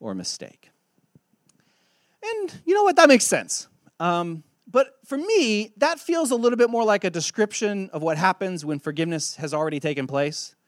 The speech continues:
You know, like, I know forgiveness has happened because I'm no longer resentful, right?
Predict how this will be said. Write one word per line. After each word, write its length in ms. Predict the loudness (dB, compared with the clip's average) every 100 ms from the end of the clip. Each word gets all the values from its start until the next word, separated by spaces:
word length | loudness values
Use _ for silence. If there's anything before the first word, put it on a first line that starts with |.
| _ -4
You 100 | 0
know, 120 | 2
like, 200 | 0 -2 _ _ _
I 120 | 4 6
know 300 | 8 8 8
forgiveness 680 | 4 2 0 0 -2 -2 -6
has 280 | -2 -2 2
happened 640 | 4 4 4 0 -2 -4
because 300 | -2 2 2
I'm 180 | 2 2
no 140 | 4 4
longer 520 | 2 0 -2 -4 -6
resentful, 640 | -8 -4 -4 -4 -12 -16 _ _ -8
right? 260 | -6 -6